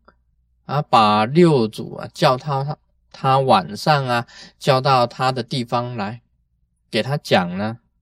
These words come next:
讲解了几句话，然后啊就护法，就是把这个法，这个六祖啊这个位置啊就交给这个六祖慧能啊，五祖弘忍呢就交给这个六祖慧能。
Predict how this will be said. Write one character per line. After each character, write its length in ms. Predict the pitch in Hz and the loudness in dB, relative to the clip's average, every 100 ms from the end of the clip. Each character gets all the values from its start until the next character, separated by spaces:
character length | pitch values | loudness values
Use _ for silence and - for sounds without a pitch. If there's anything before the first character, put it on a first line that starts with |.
| _ _ _ _ | _ _ _ _
讲 320 | - 95 113 | -4 -4 -4
解 260 | 143 208 196 | -4 -4 -2
了 140 | 214 | -4
几 180 | - 104 | -6 -10
句 240 | - 139 | -8 -8
话， 280 | 131 151 135 _ _ _ _ _ _ _ _ _ _ _ _ _ _ _ _ _ _ | -8 -8 -12 _ _ _ _ _ _ _ _ _ _ _ _ _ _ _ _ _ _
然 140 | 110 120 | -4 0
后 60 | |
啊 200 | 143 147 | 2 2
就 200 | 143 175 | 4 2
护 340 | 147 226 202 135 | 2 4 4 4
法， 380 | 139 - - _ _ _ _ _ _ _ | 0 0 -6 _ _ _ _ _ _ _
就 140 | 160 | 0
是 140 | 151 156 | 2 2
把 280 | - 196 | 2 2
这 120 | 113 143 | 2 -2
个 100 | 135 | -4
法， 800 | - 196 170 - - - - _ _ _ - | -2 -2 -2 -6 -16 -20 -20 _ _ _ -10
这 60 | |
个 100 | 110 | -8
六 380 | 120 185 180 131 | 0 4 4 2
祖 380 | 117 - - - | -4 -14 -16 -14
啊 140 | 196 190 | -14 -10
这 140 | 131 | -8
个 120 | 113 | -6
位 280 | 131 156 123 | -4 -2 -2
置 220 | 101 - - | -4 -14 -18
啊 120 | - | -14
就 140 | 113 101 | -14 -10
交 320 | - 151 165 | 2 4 4
给 240 | 139 101 | 2 -4
这 140 | - 113 | -6 -8
个 80 | |
六 220 | 110 139 117 | -4 -4 -4
祖 180 | - | -10
慧 220 | - 139 107 | -6 -4 -4
能 220 | 85 107 _ _ _ _ | -10 -18 _ _ _ _
啊， 160 | - 113 | -4 -2
五 220 | 120 151 | -2 -4
祖 200 | 135 113 | -4 -8
弘 300 | - 117 139 | -4 -4 -2
忍 220 | 113 113 | -4 -4
呢 160 | 123 120 | -6 -6
就 120 | 135 | -8
交 280 | 127 143 143 | -6 -4 -4
给 180 | - - | -6 -14
这 140 | 120 | -10
个 100 | 117 | -10
六 220 | 117 139 | -8 -8
祖 180 | 104 - | -8 -14
慧 240 | - 131 104 | -8 -6 -6
能。 240 | 113 | -12